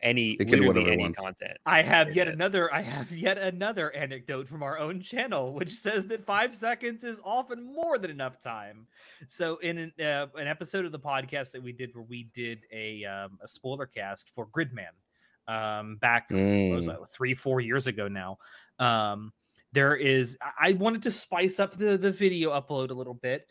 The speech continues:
Speaker 3: So one of the things I included was, um, in, in, in addition to, uh, at the very end, I used the original Gridman theme song as, like, the outro, which that got claimed too. But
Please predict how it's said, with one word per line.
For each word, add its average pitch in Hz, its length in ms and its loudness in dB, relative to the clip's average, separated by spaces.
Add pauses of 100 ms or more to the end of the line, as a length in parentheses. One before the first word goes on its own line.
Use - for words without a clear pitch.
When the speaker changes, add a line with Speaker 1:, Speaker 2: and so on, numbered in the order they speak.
(340)
Speaker 3:
So - 180 0
one 151 180 4
of 180 60 4
the 180 120 4
things 180 280 0
I 147 160 4
included 135 580 -2
was, 113 680 -4
um, 107 520 -6 (380)
in, 196 140 4
in, 180 280 -2 (500)
in 151 100 -2
addition 147 600 -2 (260)
to, 123 600 -4
uh, 127 60 -6
at 123 240 -4
the 135 60 -8
very 139 320 2
end, 127 120 0
I 117 60 0
used 131 240 -4
the 127 140 -4
original 131 480 -6
Gridman 120 640 -4 (100)
theme 127 220 -6
song 110 420 -8
as, 113 160 -10
like, 113 240 -8
the 113 80 -10
outro, 107 500 -8 (200)
which 170 220 -4
that 214 280 6
got 170 360 6
claimed 151 400 -4
too. 120 400 -4 (240)
But 139 440 0